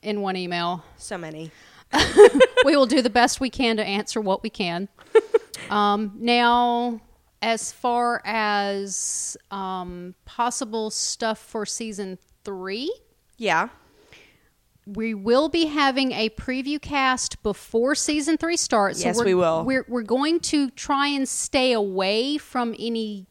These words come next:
Speaker 1: possible theories at this point until we see casting news or whatever. But there
Speaker 2: Yeah.
Speaker 1: will be a preview cast that we will release before season three begins. So
Speaker 2: We
Speaker 1: we're
Speaker 2: usually do it about, like, last year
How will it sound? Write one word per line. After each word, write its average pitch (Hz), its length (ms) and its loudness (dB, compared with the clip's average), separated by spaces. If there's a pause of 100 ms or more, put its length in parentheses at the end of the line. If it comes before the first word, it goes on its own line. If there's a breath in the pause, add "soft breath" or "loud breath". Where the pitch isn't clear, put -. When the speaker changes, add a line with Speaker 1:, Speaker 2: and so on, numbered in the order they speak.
(120)
Speaker 1:
possible 233 560 -4
theories 247 420 -6 (120)
at 226 200 -2
this 226 200 -4
point 247 420 -6
until 208 320 -8
we 196 100 -6
see 185 180 -14
casting 226 460 -8
news 233 220 -6
or 214 60 -4
whatever. 208 420 -2 (300 soft breath)
But 196 100 -2
there 214 100 0
Speaker 2:
Yeah. 208 60 -4
Speaker 1:
will 247 200 4
be 302 140 0
a 294 60 -2
preview 262 380 -4
cast - 680 -6 (140)
that 202 160 -4
we 214 120 -4
will 226 100 -4
release 214 340 -6
before 208 420 -6
season 240 340 -6
three 247 180 -6
begins. 190 580 -6
So - 180 -2
Speaker 2:
We 240 80 0
Speaker 1:
we're 254 80 2
Speaker 2:
usually 370 420 2
do 311 140 -4
it 285 80 -2
about, 254 420 2
like, 214 200 -2
last 240 340 2
year 240 300 -4